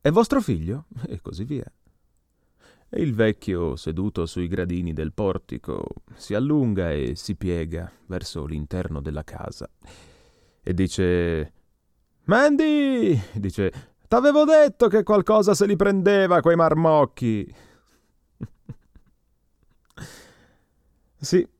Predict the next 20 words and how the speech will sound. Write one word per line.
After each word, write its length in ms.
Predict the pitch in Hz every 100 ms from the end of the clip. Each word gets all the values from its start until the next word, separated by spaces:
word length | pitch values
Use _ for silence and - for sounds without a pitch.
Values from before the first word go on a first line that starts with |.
| -
una 200 | 156 160
persona 460 | 170 151 202 180
può 200 | 135 185 185
creare 540 | 151 143 165 185 -
e 140 | 147
non 160 | 160 175
assumersi 640 | 160 - 208 202 175 170
alcuna 340 | 147 131 196 165
responsabilità 880 | 165 - 160 135 143 127 107 147
per 180 | - 143
la 120 | 139
creazione. 720 | 135 135 131 - 78 82 - _ _ _ _ _ _ _ _
È 160 | 156
questo 320 | - 202 - 104
che 100 | 101
mette 320 | 107 131 117
quasi 260 | - 117
tutti 280 | 104 123 113
nei 160 | 92 85
guai. 360 | 82 78 78